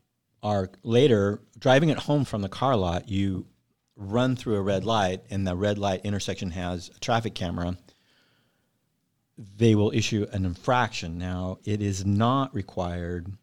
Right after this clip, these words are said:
Infractions can be issued, not crimes, but infraction, traffic tickets, which are civil penalties, can be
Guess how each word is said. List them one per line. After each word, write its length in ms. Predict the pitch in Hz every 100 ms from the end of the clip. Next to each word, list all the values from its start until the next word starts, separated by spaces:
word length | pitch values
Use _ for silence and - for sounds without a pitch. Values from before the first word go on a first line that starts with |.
| _ _ _
Infractions 540 | 113 107 143 - 135 -
can 200 | 110 92
be 200 | 92 92
issued, 420 | 87 - 90 90
not 220 | 113 147
crimes, 440 | - 214 139 87 -
but 120 | 110
infraction, 500 | 95 147 131 - 90
traffic 440 | 117 110 98 -
tickets, 640 | - 123 90 87 - -
which 180 | - -
are 60 | 95
civil 360 | - 123 104
penalties, 640 | 90 92 85 - 90 85 - - - - -
can 200 | 120 104
be 200 | 95